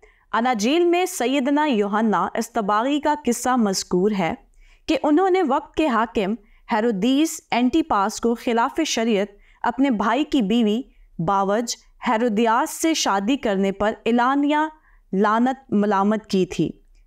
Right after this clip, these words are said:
जिस पर गज़बनाक होकर उसने यूहन्ना जैसे बुजुर्ग हस्ती को गिरफ्तार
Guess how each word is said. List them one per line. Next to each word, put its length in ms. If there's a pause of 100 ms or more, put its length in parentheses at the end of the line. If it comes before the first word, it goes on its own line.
(120)
जिस 240
पर 260
गज़बनाक 720
होकर 480 (400)
उसने 340
यूहन्ना 600
जैसे 560 (420)
बुजुर्ग 480
हस्ती 360
को 360 (120)
गिरफ्तार 580